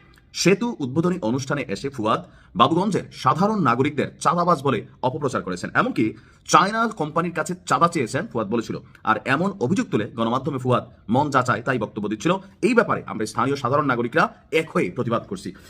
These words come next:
এখন এই যে সাধারণ নাগরিক বলতে তো কোনো নাগরিক নাই। ব্যারিস্টার ফুয়াদ সাম্প্রতিক সময়ে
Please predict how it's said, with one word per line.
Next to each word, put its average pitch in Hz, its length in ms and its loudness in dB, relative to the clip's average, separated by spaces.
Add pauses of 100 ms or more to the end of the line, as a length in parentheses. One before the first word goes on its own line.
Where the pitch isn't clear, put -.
(120)
এখন 214 140 4
এই 226 60 -2
যে 240 60 -2
সাধারণ 160 480 0
নাগরিক 170 260 0
বলতে 143 160 -2
তো 135 80 -4
কোনো 131 100 -4
নাগরিক 123 260 -2
নাই। 120 200 -6 (400)
ব্যারিস্টার 208 340 2
ফুয়াদ 127 340 2
সাম্প্রতিক 131 380 -4
সময়ে 120 280 -2